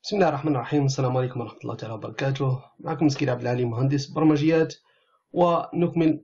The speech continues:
الدرس الذي بدأنا في الحصة الفاطر-، الفارطة، و، آه، وصلنا إلى غاية الويب فيو، وثم نكمل مع list فيو إن شاء الله، آه، في هذا الدرس.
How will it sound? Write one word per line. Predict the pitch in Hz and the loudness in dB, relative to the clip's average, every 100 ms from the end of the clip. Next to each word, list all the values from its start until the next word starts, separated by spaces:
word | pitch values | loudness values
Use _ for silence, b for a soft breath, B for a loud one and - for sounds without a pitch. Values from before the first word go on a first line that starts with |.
| - | -4
الدرس | 143 139 - - | -2 -2 -6 -2
الذي | 135 135 | 0 2
بدأنا | 131 127 - 127 131 | 0 -2 -2 -2 -4
في | - - | -8 -14
الحصة | 120 - 131 - - | -12 -10 -10 -10 -12
الفاطر-، | 117 131 135 143 - | -6 -4 -2 -6 -4
الفارطة، | 139 123 127 139 - _ - | -2 -2 -2 -6 -6 _ -4
و، | 151 - - _ - | -2 -2 -8 _ -4
آه، | 135 127 123 | 0 0 0
وصلنا | 120 123 123 120 | -2 -2 -2 -2
إلى | - 123 120 | -2 -4 -4
غاية | 117 117 113 - 131 | -4 -4 -6 -10 -12
الويب | 110 117 120 - 110 | -8 -6 -8 -12 -14
فيو، | 120 151 175 - _ _ _ _ _ _ - - _ - | -2 -2 -2 -10 _ _ _ _ _ _ -20 -20 _ -10
وثم | 170 175 170 170 170 | -4 -2 -2 -2 0
نكمل | 165 165 170 - 160 | 2 2 0 2 4
مع | 151 139 147 | 6 4 2
list | 143 139 139 | 0 -2 -2
فيو | 131 135 - | 2 2 2
إن | |
شاء | 131 - | -2 -2
الله، | 127 127 120 123 - | -2 -2 -4 -10 -4
آه، | 131 127 - | -2 -2 -4
في | 131 | -6
هذا | 113 120 120 - - | -4 -4 -4 -6 -4
الدرس. | 139 135 - - | -2 -2 -4 -10